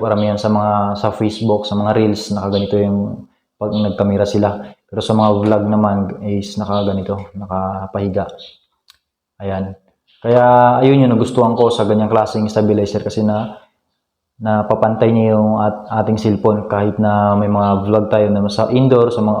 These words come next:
on the spot na vlog, hindi na natin kailangan pang adjustin yung cellphone natin para lang mapantay yung video natin. Once na, ah, mauna natin yon, i-on natin, ay kaya niya nang pantayin yung ating cellphone tapos ilapag natin,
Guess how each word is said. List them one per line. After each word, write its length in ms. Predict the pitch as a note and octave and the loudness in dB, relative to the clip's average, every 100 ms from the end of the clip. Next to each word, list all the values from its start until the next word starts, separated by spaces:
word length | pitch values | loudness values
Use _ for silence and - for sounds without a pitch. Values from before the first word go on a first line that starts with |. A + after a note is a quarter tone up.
| - | -2
on 80 | |
the 100 | G#2+ G#2 | -2 -2
spot 240 | - G#2+ | -2 -2
na 80 | A#2+ | 0
vlog, 420 | A#2+ A#2+ A2+ A#2+ - - _ _ | 2 4 2 -2 -12 -18 _ _
hindi 180 | A#2 A#2 | 0 2
na 160 | A#2 A2+ | 4 2
natin 160 | A#2 | 2
kailangan 480 | A2 A2+ A2+ A2+ A2 | 2 2 4 2 0
pang 160 | A2+ A2 | -2 -2
adjustin 480 | A2+ A#2 - A#2 | 0 0 2 2
yung 140 | A2 G#2+ | 2 0
cellphone 340 | A2 G#2 A2 | -2 0 2
natin 320 | A2 A2 G#2 | 2 2 0
para 240 | G#2 G#2+ G#2 | 0 2 2
lang 160 | G#2 | 2
mapantay 400 | G#2 G#2+ G#2+ G#2+ | 0 0 0 0
yung 160 | G#2 G#2+ | 0 2
video 240 | G#2 G#2 | 0 2
natin. 400 | G#2+ G#2+ G#2 G2+ - - _ - | 2 2 0 -4 -8 -20 _ -4
Once 240 | A2+ A2 | -4 0
na, 160 | A#2 A2+ | 0 0
ah, 460 | A2+ - A2 G#2+ | -4 -4 0 2
mauna 320 | G#2+ A2+ A#2 A2+ | 2 0 0 0
natin 320 | A2+ A2+ A2 | 0 2 2
yon, 180 | G#2 G2+ G#2 G#2 - | 2 0 -2 -10 -6
i-on 240 | A2+ A2 | 0 2
natin, 480 | A2 A2 G#2 G2+ - | 2 2 0 -2 -4
ay 320 | G#2+ G#2 G#2+ | -4 -4 0
kaya 160 | A#2 G#2+ | 2 4
niya 160 | G#2+ | 2
nang 480 | G#2 G#2 G#2+ - - _ _ _ _ _ _ _ _ _ | 0 0 -2 -6 -16 _ _ _ _ _ _ _ _ _
pantayin 800 | A#2 A#2 B2 B2+ B2 B2+ - - G#2 | -2 2 4 6 4 0 -6 -10 -4
yung 160 | A2 | 0
ating 240 | A2+ A2 A2 | 2 2 -2
cellphone 400 | A2 G2 G#2+ G#2 | -2 0 0 0
tapos 320 | G2+ A2+ - | -2 -2 -2
ilapag 320 | G2+ G2+ G#2+ | -2 0 2
natin, 240 | A2+ A2+ | 2 2